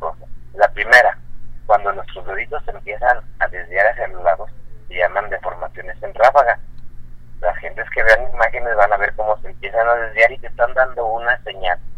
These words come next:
A veces no se están haciendo todavía las bolitas, entonces esa es una. Dos, ya se hicieron deformidades, ya los dedos incluso, hay gente que dice, "Se me están haciendo como cacahuates",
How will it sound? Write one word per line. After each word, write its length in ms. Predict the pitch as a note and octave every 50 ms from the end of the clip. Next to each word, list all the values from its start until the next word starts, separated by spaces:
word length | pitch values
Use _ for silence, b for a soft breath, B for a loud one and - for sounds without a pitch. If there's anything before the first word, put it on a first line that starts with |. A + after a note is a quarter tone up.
| - - -
A 40 | -
veces 300 | A2+ B2 C3 C#3+ E3+ - - - - - - - - -
no 280 | - - - B2+ C#3 -
se 80 | - -
están 200 | - C#3+ C#3 C#3
haciendo 240 | C3+ C3+ C3+ C3 C3
todavía 280 | - D#3 D3 A#2+ A#2+ A#2+
las 100 | B2 A#2
bolitas, 460 | A2+ A2+ A#2 C3+ C3+ - - A#2 A2+ - - - - - - -
entonces 320 | - - - G#2 G#2+ - - -
esa 200 | - G#2+ G#2+ G#2+
es 80 | - -
una. 340 | G2+ G2+ F#2+ F2+ E2+ - - - -
Dos, 320 | C3+ C#3+ D#3 D3+ - - - - - - - - -
ya 100 | B2+ C3
se 100 | - -
hicieron 320 | - - C3+ C3+ C#3+ - -
deformidades, 720 | A#2 A2+ - G2+ G2 G2 G2+ F#2 F#2+ A2 A#2+ D3 F3+ - - - - - - - - - - - - - -
ya 100 | C3 C3+
los 160 | C#3 C#3 C3
dedos 260 | C3+ C3+ C3+ D3 D#3 -
incluso, 580 | C#3 C3 B2+ - - B2 C3 - D#3 C#3+ C3+ - -
hay 100 | - A2 -
gente 260 | - - - - -
que 100 | - A2
dice, 160 | - - -
"Se 100 | - -
me 100 | - -
están 200 | - - A#2+ -
haciendo 240 | - - C#3 C#3+ C#3+
como 220 | - C3 A2+ G#2+ -
cacahuates", 600 | - F#2 - - F#2 F#2 G2 G#2 - - - -